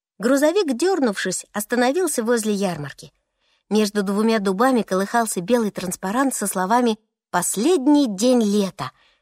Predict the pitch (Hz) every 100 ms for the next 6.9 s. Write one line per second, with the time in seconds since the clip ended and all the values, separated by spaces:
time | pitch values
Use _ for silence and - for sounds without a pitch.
0 | _ - 247 285 285 381 302 233 262 277
1 | 240 240 - 320 302 254 240 - 220 240
2 | 240 - 339 302 240 196 226 233 220 -
3 | 185 165 - 170 - _ _ _ _ -
4 | 202 196 190 208 339 370 196 247 370 -
5 | 285 277 240 185 170 262 392 349 330 311
6 | - 254 233 202 - 170 165 156